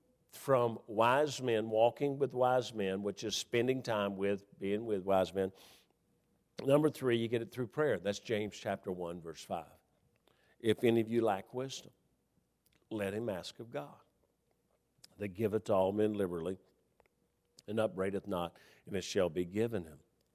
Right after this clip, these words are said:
This is a promise. I believe it's a promise of God. And he says, "If any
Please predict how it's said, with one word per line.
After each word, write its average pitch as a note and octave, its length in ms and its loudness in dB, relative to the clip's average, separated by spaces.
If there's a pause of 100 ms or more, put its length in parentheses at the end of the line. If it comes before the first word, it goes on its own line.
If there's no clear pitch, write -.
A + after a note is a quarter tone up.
(800)
This B2 220 0
is A2+ 120 -6
a A2 40 -6
promise. - 640 -12 (1000)
I F#2+ 140 -4
believe G#2 240 -2
it's A2 140 -8
a A2+ 40 0
promise A2+ 520 -2
of G#2 120 -6
God. A2 320 -4 (240)
And G#2 140 -6
he G#2+ 80 -2
says, A2 320 0
"If G2+ 220 -2
any C3+ 480 2